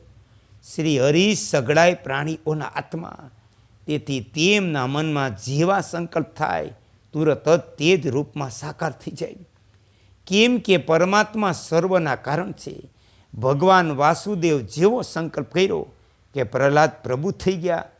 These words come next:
તુરત તે જાગૃત થઈ ગયો. ભગવાનના સંકલ્પથી પ્રહલાદ પાંચજન્ય શંખના ધ્વનિથી જાગૃત થઈ ગયો.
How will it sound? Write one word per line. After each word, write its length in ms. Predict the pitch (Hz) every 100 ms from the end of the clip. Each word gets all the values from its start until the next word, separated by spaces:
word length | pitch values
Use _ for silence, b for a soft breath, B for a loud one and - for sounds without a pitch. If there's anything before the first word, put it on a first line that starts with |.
| _ _ _ _
તુરત 220 | 165 175
તે 240 | - 135 113
જાગૃત 400 | 120 117 147 143
થઈ 200 | - 156
ગયો. 340 | - 87 85 107 _ _ _ _ _ _ _ _ b b b b 135 101
ભગવાનના 640 | 156 165 208 226 220 185
સંકલ્પથી 920 | 143 - 175 196 220 208 202 - 156
પ્રહલાદ 720 | 113 - 156 180 185 147 -
પાંચજન્ય 580 | - 175 143 156 165 156
શંખના 540 | 110 - 170 - 151 120
ધ્વનિથી 640 | 92 120 175 185 151 120 - b - 117
જાગૃત 300 | 135 175 180
થઈ 200 | - 101
ગયો. 340 | 107 90 -